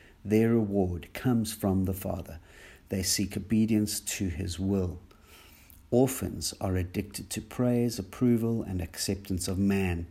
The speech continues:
But these counterfeit affections do not satisfy the heart and lead to the fear of failure and rejection. And so we need to be those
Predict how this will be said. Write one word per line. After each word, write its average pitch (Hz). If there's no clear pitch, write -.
But 95
these 160
counterfeit 160
affections 92
do 98
not 98
satisfy 107
the 110
heart 87
and 90
lead 95
to -
the 92
fear 90
of -
failure 123
and 92
rejection. 85
And 117
so 127
we 127
need 135
to 120
be 117
those 98